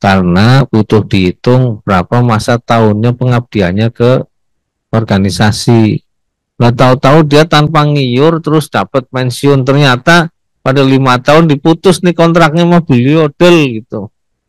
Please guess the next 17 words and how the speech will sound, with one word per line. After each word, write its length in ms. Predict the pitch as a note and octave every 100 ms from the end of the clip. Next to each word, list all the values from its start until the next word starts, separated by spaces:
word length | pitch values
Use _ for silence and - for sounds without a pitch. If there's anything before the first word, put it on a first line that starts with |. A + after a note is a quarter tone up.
| _ _ _ _ _ -
Artinya 560 | G#2 A2+ A#2 C3 C#3+
pimpinan 560 | D3 C3+ B2+ B2+ C3 A#2+
B 80 | F#2
P 160 | A#2+ -
N 280 | C3 B2
ya, 160 | F#2+ F2+ -
melalui 720 | G#2 G2+ G2 G2 G#2 G2 - _ _
beliau 400 | - F#2 G2+ A2
misalkan 560 | G#2+ - F#2+ F#2 G2+ F#2+
organisasi. 1080 | F#2 E2 F#2 - F2 F#2 G2+ F#2+ - - F#2+ _ _ _ _ _ -
Nah, 60 | B2+
ternyata 480 | C3 C3+ B2+ D#3
kan 280 | E3 F3+ D#3+ - _ -
nggak 160 | C3+ B2+
ngiur 220 | C#3+ C#3 C3+ C3
nggak 120 | A#2+
apa, 120 | A#2+